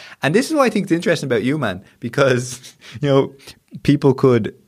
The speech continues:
pigeonhole a certain perspective of yours into, say, um, personal, uh, responsibility, take advantage, but also, you,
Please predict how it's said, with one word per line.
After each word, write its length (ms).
pigeonhole 1120
a 120
certain 480
perspective 460
of 120
yours 260
into, 180
say, 340
um, 560
personal, 880
uh, 180
responsibility, 920
take 240
advantage, 440
but 120
also, 460
you, 100